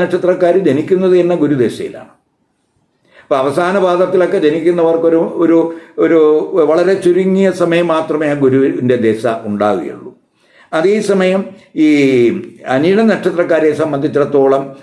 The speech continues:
അവർ ഈ ശനി ദശയിലാണ് ജനിക്കുന്നത്. അവർക്ക് വേഴത്തിൻ്റെ ദശയൊക്കെ വരുന്നത് ഏകദേശം ഒരു തൊണ്ണൂറ്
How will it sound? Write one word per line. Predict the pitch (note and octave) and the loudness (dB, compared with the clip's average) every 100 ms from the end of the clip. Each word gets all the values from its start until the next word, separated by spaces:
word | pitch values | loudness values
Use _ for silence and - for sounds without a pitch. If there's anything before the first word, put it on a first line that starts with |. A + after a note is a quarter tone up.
| - - C#3+ | -20 -4 0
അവർ | D#3+ E3 D#3 D#3 - D3+ | 2 2 0 -2 -4 -4
ഈ | C3 | -2
ശനി | D3 D#3+ E3+ | 0 2 0
ദശയിലാണ് | - E3+ C#3+ C#3 C3 | 0 0 0 0 -2
ജനിക്കുന്നത്. | A2 B2 C#3 C#3+ G#2+ B2 - - - C#3 | -2 0 -2 -2 0 -2 -6 -14 -6 -2
അവർക്ക് | G#3 G#3 B3+ A#3+ | -2 -2 -2 0
വേഴത്തിൻ്റെ | D#3+ F#3 G3+ G3+ G3+ F#3 G#3 - - - - A#2 | 2 2 0 0 2 2 0 -4 -14 -16 -4 0
ദശയൊക്കെ | C3+ C3+ F#3+ F#3+ G3+ | 0 2 0 2 0
വരുന്നത് | D3+ D3+ D#3 D3 | 2 0 2 2
ഏകദേശം | C3+ C#3 C#3 C#3 | 4 2 2 0
ഒരു | B2+ B2+ | 0 0
തൊണ്ണൂറ് | A#2 C3 B2+ | 0 0 2